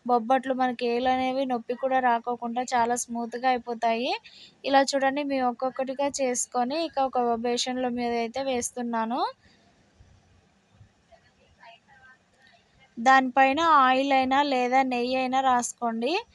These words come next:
నెయ్యి అయితేనే ఎక్కువగా టేస్ట్ ఉంటాయి. మనకు ఏం చేసినా కానీ నెయ్యితో చేసుకోండి, చాలా టేస్టీగా ఉంటుంది బొబ్బట్లలో. లేదు కొంచెం నెయ్యి తక్కువ ఉంది అనుకుంటే మనం ఆయిల్‌తోనైనా ఇలా ప్రెస్ చేసుకోవచ్చు.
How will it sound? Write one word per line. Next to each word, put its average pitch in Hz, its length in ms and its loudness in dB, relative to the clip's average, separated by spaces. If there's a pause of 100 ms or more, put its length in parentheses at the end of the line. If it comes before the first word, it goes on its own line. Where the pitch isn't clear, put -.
(680)
నెయ్యి 254 240 2
అయితేనే 277 500 0
ఎక్కువగా 269 460 -2
టేస్ట్ 254 420 -2
ఉంటాయి. 247 400 0
మనకు 262 340 -4
ఏం 247 200 -2
చేసినా 254 420 -4
కానీ 254 280 -2
నెయ్యితో 269 400 -4
చేసుకోండి, 254 580 -6
చాలా 247 300 0
టేస్టీగా 240 600 -4
ఉంటుంది 240 400 -6
బొబ్బట్లలో. 233 800 -2 (3000)
లేదు 254 360 2
కొంచెం 285 400 -2
నెయ్యి 254 220 0
తక్కువ 254 380 0 (100)
ఉంది 254 300 -2
అనుకుంటే 247 600 -2
మనం 320 280 0
ఆయిల్‌తోనైనా 247 760 -2
ఇలా 285 220 -2
ప్రెస్ 240 280 -4
చేసుకోవచ్చు. 240 720 -4